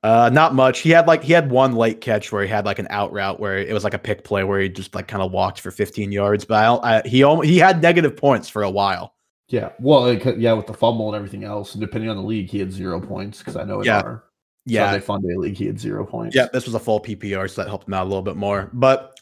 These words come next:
Speaker 1: on to what I think was the weirdest bet that you made in, in the preseason, because you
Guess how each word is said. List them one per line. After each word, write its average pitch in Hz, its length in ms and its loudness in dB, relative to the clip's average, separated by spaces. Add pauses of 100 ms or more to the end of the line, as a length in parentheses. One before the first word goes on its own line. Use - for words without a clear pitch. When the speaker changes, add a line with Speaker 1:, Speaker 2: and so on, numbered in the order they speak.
Speaker 1:
on 208 360 6
to 202 200 2
what 156 280 4
I 151 180 4
think 123 560 0 (100)
was 107 640 0 (100)
the 98 140 -10
weirdest 117 480 -4
bet 160 380 4 (140)
that 147 240 2
you 165 120 -2
made 165 380 -2 (580)
in, 139 540 -2 (260)
in 147 120 0
the 147 80 0
preseason, 160 580 0
because 131 460 4
you 160 600 0